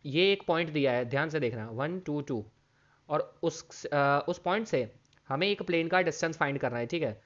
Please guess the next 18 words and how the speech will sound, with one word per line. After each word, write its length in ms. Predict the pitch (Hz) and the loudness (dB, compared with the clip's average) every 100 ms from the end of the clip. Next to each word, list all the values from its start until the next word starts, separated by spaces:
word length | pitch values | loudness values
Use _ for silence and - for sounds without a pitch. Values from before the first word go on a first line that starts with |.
| _ - | _ -4
सपोज 300 | 143 175 180 | 0 0 0
कि 120 | 185 | -2
ये, 220 | 165 190 | 0 0
अ, 680 | 220 _ _ _ 139 135 135 | -2 _ _ _ 0 2 2
प्लेन 260 | 147 147 | 2 0
का 120 | 170 | 2
हमें 160 | 156 160 | 0 0
डिस्टेंस 320 | 143 151 151 | -4 -6 -4
फाइंड 240 | 135 143 202 | -4 -4 -2
करना 280 | 139 123 | -4 -2
है 140 | 101 104 _ - _ 131 | -6 -10 _ -20 _ -4
और 60 | |
ये 200 | 123 202 | 0 2
प्लेन 300 | 240 226 247 | 4 4 4
क्या 160 | 247 208 | 4 6
है, 240 | 185 196 _ - | 4 0 _ -10
ये 180 | 120 208 | 0 2
प्लेन, 320 | 226 190 214 | 4 2 2